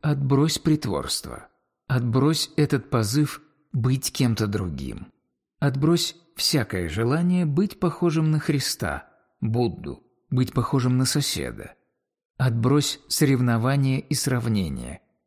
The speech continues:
и ты будешь собой. Соревнование — это яд. Ты всегда думаешь в терминах того, как дела у соседа. У него большой дом, большая машина,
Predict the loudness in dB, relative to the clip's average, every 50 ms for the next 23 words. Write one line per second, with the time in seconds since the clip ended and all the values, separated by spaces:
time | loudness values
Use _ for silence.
0 | _ _ -2 -2 -2 -2 0 0 2 2 2 0 0 -2 -2 -4 -4 -4 -4 -6
1 | -6 -6 -6 -8 -8 -10 -10 -12 -16 -20 _ _ _ _ _ _ _ _ _ _
2 | _ _ -6 -2 0 0 2 2 2 2 2 2 2 2 2 2 2 0 0 -2
3 | -4 -4 -4 -4 -4 -4 -4 -6 -8 -10 -12 -12 -16 -20 -20 _ _ _ _ _
4 | _ _ _ _ _ _ _ _ _ -2 0 0 0 0 0 0 2 2 2 2
5 | 4 4 4 6 4 4 2 2 0 -4 -10 _ _ _ _ -12 -4 0 2 2
6 | 4 4 2 2 0 0 -2 -2 -2 0 0 0 0 0 -2 -2 -2 -2 0 0
7 | 0 2 2 2 0 0 -2 -2 -2 -4 -4 -6 -6 -8 -10 -12 -14 -18 -20 _
8 | _ _ _ _ _ _ _ _ _ _ -4 -2 -2 0 0 0 0 0 0 0
9 | -2 -2 -2 -4 -4 -4 -6 -6 -8 -8 -8 -10 -12 -14 _ _ _ _ _ _
10 | _ -4 -2 -2 -2 -2 -4 -4 -4 -4 -2 -2 -2 -4 -4 -4 -6 -6 -6 -8
11 | -8 -10 -10 -12 -14 -16